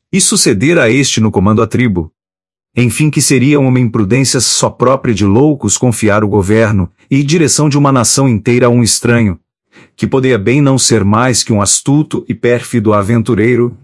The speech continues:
um inimigo da nação, só para se fazer a paixão de caprichosa e pueril de uma criança.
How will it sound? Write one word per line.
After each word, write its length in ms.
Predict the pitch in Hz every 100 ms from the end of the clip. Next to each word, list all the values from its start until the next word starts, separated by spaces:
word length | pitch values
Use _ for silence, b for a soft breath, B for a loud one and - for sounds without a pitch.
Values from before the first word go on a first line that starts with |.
| _
um 120 | 117 147
inimigo 420 | 135 117 120 123
da 140 | 117
nação, 420 | 143 113 - 117 95 - b b
só 220 | - 147
para 200 | 180 156
se 180 | - 165
fazer 400 | 135 104 127 151
a 60 |
paixão 300 | 120 117 123
de 80 | 117
caprichosa 760 | 120 104 101 - 95 90 87 - -
e 80 |
pueril 400 | 110 127 113 131
de 100 | 110
uma 160 | 117 117
criança. 720 | - 123 101 87 - -